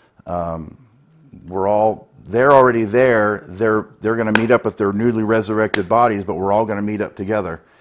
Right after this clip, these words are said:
And we're gonna meet the Lord, it says, in the air,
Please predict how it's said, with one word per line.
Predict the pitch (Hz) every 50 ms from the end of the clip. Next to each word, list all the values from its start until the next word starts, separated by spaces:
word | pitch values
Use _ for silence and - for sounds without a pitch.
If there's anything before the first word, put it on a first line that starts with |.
| _ _
And | - 101
we're | 107 104
gonna | 107 101 98
meet | 104 113 127 123 120
the | - 113
Lord, | 107 107 117 113 107 98 98 92
it | 92
says, | - 104 98 98 92
in | - - 104 101
the | 98 95 - -
air, | 104 104 95 82 80 80